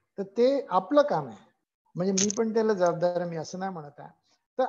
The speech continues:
आपण आजही नेऊ शकतो त्याला, की एखादा तुमचा अनुभव जो पक्का असेल किंवा काही असेल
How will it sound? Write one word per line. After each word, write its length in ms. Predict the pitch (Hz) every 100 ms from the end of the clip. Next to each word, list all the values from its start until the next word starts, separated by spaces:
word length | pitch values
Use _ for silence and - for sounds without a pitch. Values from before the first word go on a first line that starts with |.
| 185
आपण 380 | 175 254 269
आजही 340 | 190 180 180 294
नेऊ 300 | 285 240 247
शकतो 380 | 208 - _ 135
त्याला, 260 | 110 107 _ _ _
की 100 | 185
एखादा 460 | 165 185 190 214 220
तुमचा 460 | 220 190 165 185 170
अनुभव 400 | 156 160 170 165
जो 160 | 175
पक्का 360 | 170 151 _ 160
असेल 440 | 139 - 156 147 143
किंवा 140 | 147
काही 240 | 131 151 151
असेल 240 | - 139